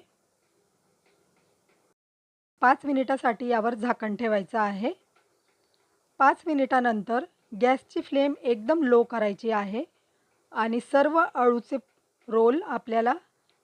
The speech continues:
असे पलटी करून घ्यायचे आहेत. असे बनवलेले अळूचे रोल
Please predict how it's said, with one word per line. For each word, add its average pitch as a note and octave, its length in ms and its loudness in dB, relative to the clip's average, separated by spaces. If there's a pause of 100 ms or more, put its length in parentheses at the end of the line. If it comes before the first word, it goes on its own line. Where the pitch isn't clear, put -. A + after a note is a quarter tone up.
असे B3 260 -6
पलटी A#3 400 -4
करून A3 320 0
घ्यायचे A3+ 320 -2
आहेत. G#3+ 340 -2 (3500)
असे C4+ 280 0
बनवलेले C#4 520 4
अळूचे B3 600 0
रोल A3+ 280 -2